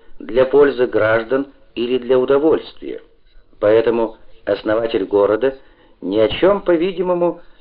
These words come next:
не заботился в такой степени, как об этих садах. Именно,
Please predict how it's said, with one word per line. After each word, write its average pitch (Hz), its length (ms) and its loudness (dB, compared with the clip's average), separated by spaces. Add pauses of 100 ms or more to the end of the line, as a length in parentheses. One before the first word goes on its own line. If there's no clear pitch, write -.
(120)
не 120 200 -4
заботился 156 720 0
в - 80 -18
такой 123 360 0
степени, 170 640 -4
как - 300 -4 (100)
об 98 260 -2
этих 147 340 -4 (120)
садах. - 580 -6 (1300)
Именно, 151 720 -2